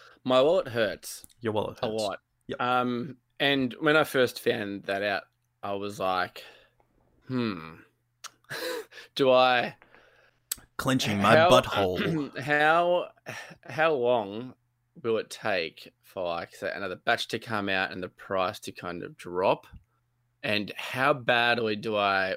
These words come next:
Speaker 1: want the PlayStation five in a sense of forking out a thousand dollars or nine hundred bucks, right?
Speaker 2: Yep.
Speaker 1: And what I was saying to you jokingly, "Huh,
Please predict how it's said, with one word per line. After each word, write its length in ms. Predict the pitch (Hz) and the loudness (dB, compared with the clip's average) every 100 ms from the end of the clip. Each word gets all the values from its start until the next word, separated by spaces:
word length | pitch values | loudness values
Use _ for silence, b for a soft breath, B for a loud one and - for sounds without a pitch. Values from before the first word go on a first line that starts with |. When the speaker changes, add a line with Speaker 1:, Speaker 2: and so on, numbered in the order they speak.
| - | -8
Speaker 1:
want 260 | 95 92 85 | -8 -8 -10
the 60 | _ | _
PlayStation 580 | 90 90 - 90 - 92 | -8 -6 -6 -8 -8 -14
five 560 | - 127 131 113 98 - | -2 2 4 4 0 -6
in 100 | 117 | -10
a 60 | 95 | -10
sense 400 | - 107 98 - - | -8 -8 -10 -12 -8
of 460 | 98 87 87 - - _ _ | -6 -4 -6 -12 -20 _ _
forking 500 | - 101 - 101 87 - | -8 -8 -8 -12 -12 -8
out 340 | 90 85 82 - _ _ _ | -6 -2 -4 -6 _ _ _
a 60 | - | -18
thousand 580 | - 90 82 98 101 80 | -12 -10 -10 -12 -16 -12
dollars 500 | 73 64 57 - - _ _ - | -10 -10 -12 -18 -20 _ _ -10
or 240 | 92 82 _ _ _ - | -8 -8 _ _ _ -12
nine 200 | 92 87 | -10 -8
hundred 220 | 90 90 | -10 -6
bucks, 460 | 80 - - - - | -6 -6 -12 -16 -12
right? 260 | 80 92 - _ B B | -6 -6 -6 _ B B
Speaker 2:
Yep. 180 | 113 - b b | -10 -10 b b
Speaker 1:
And 180 | 143 143 | 2 6
what 100 | 160 | 8
I 140 | 175 | 8
was 160 | 165 147 | 8 6
saying 220 | 147 135 | 0 0
to 120 | 123 | -4
you 60 | 120 | -6
jokingly, 680 | 90 113 107 107 92 87 80 | 0 0 0 -6 -8 -8 -10
"Huh, 400 | - - 139 101 | -8 0 2 2